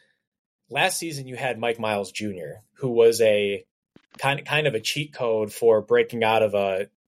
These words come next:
a half-court offense that wasn't doing anything, because he could go one-on-one with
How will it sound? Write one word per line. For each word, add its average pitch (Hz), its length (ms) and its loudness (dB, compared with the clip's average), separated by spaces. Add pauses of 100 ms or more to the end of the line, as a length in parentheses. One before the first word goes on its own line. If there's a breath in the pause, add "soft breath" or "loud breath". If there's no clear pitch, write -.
(260)
a 107 80 -4
half-court 110 500 0
offense 104 340 0
that 104 120 -2
wasn't 101 220 -6
doing 107 180 0
anything, 104 260 -6
because 113 160 -6
he 170 120 -2
could 175 120 -8
go 131 120 6
one-on-one 117 580 0
with 104 180 -8